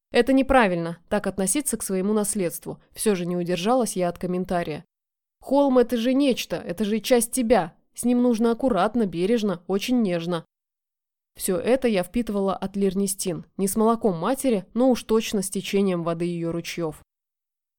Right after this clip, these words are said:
Моя мать очень любила свой холм. Фейри по-разному обретают свое жилье.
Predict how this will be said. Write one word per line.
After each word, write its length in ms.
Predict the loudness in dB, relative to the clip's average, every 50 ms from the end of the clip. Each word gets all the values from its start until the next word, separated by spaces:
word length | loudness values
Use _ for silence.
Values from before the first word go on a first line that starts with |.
| _ _
Моя 220 | 0 2 4 4 4
мать 260 | 4 4 2 0 -2 0
очень 320 | 0 2 4 4 4 4
любила 380 | 4 4 4 4 4 4 4 2
свой 280 | 0 0 0 0 0
холм. 460 | 0 0 0 0 0 2 0 -2 -6 -10 _ _ _ -20 -20 -20 -10
Фейри 280 | 0 2 4 4 4 4
по-разному 500 | 2 4 4 4 4 4 4 4 4 4
обретают 460 | 4 4 2 2 2 2 0 0 0
свое 240 | -2 0 0 0 0
жилье. 480 | 0 0 0 0 0 0 -2 -2 -4